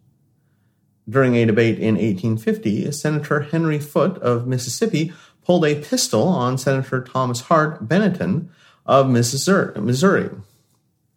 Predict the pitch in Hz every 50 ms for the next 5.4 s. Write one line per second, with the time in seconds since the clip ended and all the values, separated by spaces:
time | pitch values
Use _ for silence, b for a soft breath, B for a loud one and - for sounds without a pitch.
0 | _ _ _ _ _ _ _ _ _ _ _ _ _ _ _ _ _ _ _ _
1 | - 143 151 156 170 220 262 240 156 110 - - - 101 117 104 - 104 92 92
2 | 90 85 85 87 - 139 - - 131 135 135 139 147 160 160 156 147 147 - -
3 | - 185 180 151 123 - - 95 101 123 120 - 160 175 185 185 180 180 - -
4 | - 170 170 170 160 160 156 160 185 185 185 - - 156 160 156 - - 208 -
5 | - - - - - - -